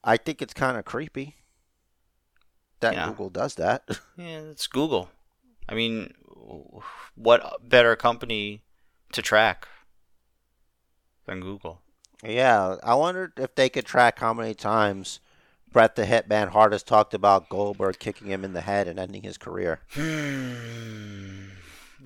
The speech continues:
Speaker 2: Yeah.
Speaker 1: Which is understandable.
Speaker 2: I get it.
Speaker 1: Yeah.
Speaker 2: But have you seen a doctor lately? 'Cause some of that shit's getting reversed.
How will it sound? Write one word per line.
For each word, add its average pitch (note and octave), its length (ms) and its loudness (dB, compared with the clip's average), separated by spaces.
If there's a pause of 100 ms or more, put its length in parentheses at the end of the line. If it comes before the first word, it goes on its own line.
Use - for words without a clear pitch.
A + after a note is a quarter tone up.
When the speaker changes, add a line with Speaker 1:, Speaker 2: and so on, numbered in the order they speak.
Speaker 2:
Yeah. - 720 -18
Speaker 1:
Which C3 200 0
is - 200 -6 (200)
understandable. A2+ 1000 -2
Speaker 2:
I E3+ 240 10
get B2 520 0
it. E2 240 -6 (520)
Speaker 1:
Yeah. F2 520 -6 (640)
Speaker 2:
But F3 100 10
have G3 100 8
you G3+ 60 2
seen A3+ 220 4
a A3 60 4
doctor G#3 380 10
lately? D3 500 4
'Cause C#3 680 -2 (240)
some F#3+ 220 2
of F#3 60 6
that D3 140 10
shit's B2+ 200 0
getting G2+ 240 2
reversed. F#2 600 -2